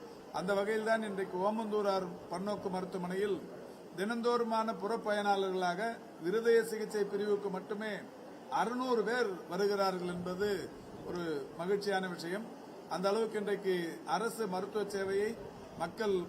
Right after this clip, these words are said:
முழுமையாக ஏற்றுக்கொள்ள தொடங்கி மிகப்பெரிய அளவில் வந்து பயன்பெற்றுக் கொண்டிருக்கிறார்கள். இதனால்தான் பயன்பாடு அதிகமாக இருக்கிற காரணத்தினால்தான் கூடுதலாக இன்னொரு கேத்தலாப் நிறுவ மாண்புமிகு முதல்வர், முதல்வர் அவர்கள் உத்தரவிட்டு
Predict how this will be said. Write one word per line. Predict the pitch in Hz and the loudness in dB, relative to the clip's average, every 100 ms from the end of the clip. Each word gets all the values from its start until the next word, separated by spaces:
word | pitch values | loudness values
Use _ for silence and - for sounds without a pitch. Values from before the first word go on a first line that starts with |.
| - | -2
முழுமையாக | 180 202 208 208 214 | 2 2 4 2 4
ஏற்றுக்கொள்ள | 208 196 196 202 190 185 | 2 0 -2 -2 0 -2
தொடங்கி | 180 175 180 196 190 127 - - - | -2 -6 -2 0 0 0 -8 -12 -10
மிகப்பெரிய | 160 208 202 214 214 | -4 -4 0 2 2
அளவில் | 190 190 180 | 2 0 -2
வந்து | 165 175 208 170 | -2 0 0 0
பயன்பெற்றுக் | 165 165 165 156 147 | -2 -4 -6 -8 -8
கொண்டிருக்கிறார்கள். | 143 147 135 135 135 135 185 - - - - - | -10 -10 -10 -8 -8 -8 -10 -12 -16 -16 -16 -6
இதனால்தான் | 185 208 220 233 | 2 4 4 2
பயன்பாடு | 190 190 233 233 226 | 2 0 2 4 6
அதிகமாக | 214 190 214 214 208 | 6 4 2 2 2
இருக்கிற | 196 190 190 | 0 0 -4
காரணத்தினால்தான் | 180 185 185 180 190 180 175 185 226 - - - - - | 0 0 0 -4 -2 -2 0 0 -4 -6 -12 -14 -12 0
கூடுதலாக | 220 220 214 214 214 | 2 4 6 6 6
இன்னொரு | 202 190 180 170 156 | 0 0 -2 -2 -2
கேத்தலாப் | 180 185 196 185 180 170 156 - | -2 0 0 0 -2 -4 -4 -4
நிறுவ | 180 190 196 220 - - - - - | -2 2 4 2 -2 -12 -14 -12 0
மாண்புமிகு | 170 185 190 202 | 2 2 2 2
முதல்வர், | 202 185 190 190 175 | 2 2 2 0 -2
முதல்வர் | 175 190 202 185 | -4 -2 0 0
அவர்கள் | 175 175 170 | 0 -4 -4
உத்தரவிட்டு | - 185 165 - | -4 -4 -4 -2